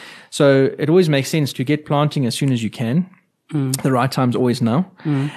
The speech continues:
Speaker 1: And the more your outdoor spaces relate to your lifestyle and the way you use your property, the better. We've designed from outdoor wine tasting areas, outdoor pubs, outdoor dance floors for a client in, uh, Bloemfontein. So we've done almost anything you can think of in a garden environment.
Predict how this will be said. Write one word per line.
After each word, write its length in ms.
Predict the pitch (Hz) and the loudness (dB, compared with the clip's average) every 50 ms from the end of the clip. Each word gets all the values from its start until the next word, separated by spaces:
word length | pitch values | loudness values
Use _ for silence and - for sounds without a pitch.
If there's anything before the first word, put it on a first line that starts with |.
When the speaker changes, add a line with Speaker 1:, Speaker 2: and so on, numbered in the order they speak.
| - - | -10 -6
Speaker 1:
And 380 | - 147 147 147 143 143 139 135 | -2 0 2 2 2 2 2 2
the 100 | 147 156 | 2 2
more 260 | 151 151 170 208 226 214 | 2 4 4 4 4 4
your 420 | 190 180 180 175 170 165 151 - | 4 4 4 4 4 2 0 0
outdoor 300 | 147 165 170 - 196 170 | -2 -2 -2 0 0 -2
spaces 760 | - - - 147 151 147 - 165 156 143 131 123 - - - - - - - | 0 0 0 0 0 0 0 0 0 0 0 0 -2 -6 -8 -10 -12 -12 -8
relate 640 | - 151 143 143 135 139 160 165 - - _ - - | -2 0 2 2 4 4 2 0 -2 -6 _ -10 -4
to 100 | - 175 | 0 2
your 180 | 156 139 123 | 2 2 2
lifestyle 480 | 113 120 156 170 - - - 160 143 135 | 2 2 0 -2 -2 -2 0 0 2 2
and 80 | 127 | 2
the 60 | 123 120 | 0 0
way 100 | 131 143 | 0 0
you 140 | 131 123 | 2 0
use 280 | 117 113 135 185 185 180 | 0 2 2 0 0 0
your 40 | 151 | -2
property, 540 | - - 131 110 - 127 - - - - - | -6 -6 -8 -8 -8 -12 -16 -16 -16 -14 -10
the 100 | 156 - | -8 -4
better. 240 | 135 165 170 131 110 | -2 -2 -2 0 0
We've 160 | 147 220 208 | 0 -2 -2
designed 400 | 214 202 165 156 151 156 156 143 | -2 -2 -2 0 0 0 -2 -2
from 200 | - 156 147 - | -4 -4 -4 -4
outdoor 320 | - 160 156 - 165 156 147 143 131 120 113 | -4 -6 -4 -2 -2 -2 -2 -2 -4 -6 -6
wine 320 | 120 123 123 135 151 160 151 | -4 -4 -2 0 0 0 0
tasting 420 | 156 151 139 - - 151 143 123 | 0 -2 -4 -2 -4 -4 -2 -2
areas, 300 | 139 139 139 135 127 - | -2 0 0 -2 -2 -2
outdoor 260 | 107 139 139 147 143 | -4 -4 -4 -4 -4
pubs, 500 | 139 - - 147 139 139 143 143 - - - - - - - - - - - | -6 -4 -6 -4 -4 -6 -8 -10 -12 -12 -14 -16 -20 -20 -20 -20 -20 -10 -6
outdoor 220 | - 180 185 190 | -4 -2 0 0
dance 300 | 160 143 139 165 196 190 | 0 2 2 2 2 2
floors 320 | - - - - - - - | 0 -4 -10 -12 -12 -14 -16
for 200 | - - 143 143 | -12 -10 -8 -8
a 40 | - | -8
client 360 | - 143 139 135 131 - - | -6 -4 -2 -2 -2 -4 -4
in, 240 | 131 - 123 120 117 | -6 -4 -4 -4 -6
uh, 80 | 117 | -4
Bloemfontein. 640 | 120 147 175 185 - 185 156 - - - - - - | -2 0 0 0 2 0 -2 -4 -6 -12 -14 -10 -4
So 80 | - 147 | -2 0
we've 100 | 156 147 | 0 2
done 400 | 160 180 208 214 208 185 - - - | 2 2 4 4 2 0 -2 -4 -8
almost 300 | - 170 208 240 226 - | -6 -2 0 0 0 0
anything 280 | - 190 214 202 208 190 | 0 0 0 2 2 2
you 60 | 180 | 2
can 140 | 165 151 127 | 2 0 -2
think 220 | - - 196 170 - | 0 2 2 4 2
of 180 | 139 117 120 127 | 2 0 0 -2
in 200 | 127 127 127 127 | -2 0 0 0
a 40 | |
garden 300 | 120 - 127 135 135 135 | 0 0 0 0 2 2
environment. 600 | 135 131 120 127 135 143 139 120 110 - - - | 0 0 2 2 2 2 2 2 0 -4 -8 -14